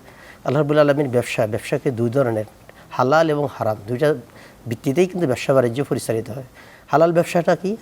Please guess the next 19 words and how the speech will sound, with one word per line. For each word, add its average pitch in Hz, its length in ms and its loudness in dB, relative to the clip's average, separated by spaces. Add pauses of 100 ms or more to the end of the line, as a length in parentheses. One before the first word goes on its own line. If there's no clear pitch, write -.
হালাল 135 180 2
ব্যবসাটা 160 320 -2
হচ্ছে 160 260 -2
যে 127 140 2
ব্যবসাটার 160 480 -2
মধ্যে 151 420 2 (300)
আল্লাহ 131 180 4
রাসূল 147 180 -6
সাল্লাল্লাহু 143 440 4
আলাইহি 135 200 0
সাল্লাম 131 260 2
এবং 131 260 -4
তো 139 60 -2
কোরআন 147 320 4
এবং 143 140 -2
সুন্নাহর 147 420 2
আলোকে 135 300 2
যে 113 100 -2
ব্যবসাটা 117 340 -4